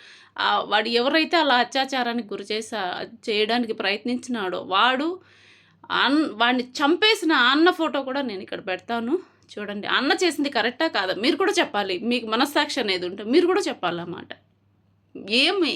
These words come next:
ఏమి అది కరెక్టా కాదా? ఆ అన్న స్టేషన్కి వెళ్ళాడంట, పోలీసు వాళ్ళకి కంప్లైంట్ ఇచ్చాడంట,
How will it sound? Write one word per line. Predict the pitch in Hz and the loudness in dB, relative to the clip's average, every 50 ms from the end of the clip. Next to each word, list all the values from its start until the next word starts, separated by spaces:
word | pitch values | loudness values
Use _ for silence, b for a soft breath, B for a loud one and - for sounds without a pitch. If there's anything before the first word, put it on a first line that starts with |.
| - 190 | -4 -2
ఏమి | 214 226 247 262 285 349 392 349 302 | 0 2 2 4 2 2 2 2 0
అది | 240 214 - | 0 -2 -4
కరెక్టా | - 226 226 247 269 269 - 330 | -4 -4 -2 -2 -4 -4 -6 -6
కాదా? | 392 - - 185 180 175 180 - - _ B B B B B B B B B | -6 -6 -4 -6 -6 -6 -8 -14 -16 _ B B B B B B B B B
ఆ | 185 | 0
అన్న | 202 226 254 311 | 2 2 2 2
స్టేషన్కి | 311 - 285 262 285 285 311 320 302 | 2 2 2 2 2 2 2 0 0
వెళ్ళాడంట, | 247 214 190 190 190 185 180 185 180 180 - 190 | 0 -2 -2 0 0 0 -2 -2 -6 -8 -6 -6
పోలీసు | 185 180 - 202 202 226 226 - 247 | -6 -6 -6 -6 -6 -6 -4 -4 -4
వాళ్ళకి | 214 202 - | -4 -4 -4
కంప్లైంట్ | - 196 190 - 196 202 214 240 - | -6 -8 -6 -4 -4 -4 -4 -4 -8
ఇచ్చాడంట, | 185 - - - 170 180 170 170 170 175 170 | -10 -12 -12 -14 -14 -12 -12 -12 -14 -14 -16